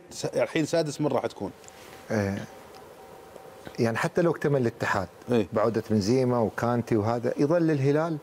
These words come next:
Speaker 2: كفنياً
Speaker 1: إيه.
Speaker 2: أفضل، كأجانب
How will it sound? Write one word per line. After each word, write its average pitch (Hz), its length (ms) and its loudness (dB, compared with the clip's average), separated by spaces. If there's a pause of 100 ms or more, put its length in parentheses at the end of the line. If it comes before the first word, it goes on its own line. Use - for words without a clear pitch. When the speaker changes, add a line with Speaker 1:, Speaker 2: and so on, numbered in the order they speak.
(340)
Speaker 2:
كفنياً 151 680 2 (100)
Speaker 1:
إيه. 117 200 2
Speaker 2:
أفضل، 101 380 -2 (400)
كأجانب 143 720 2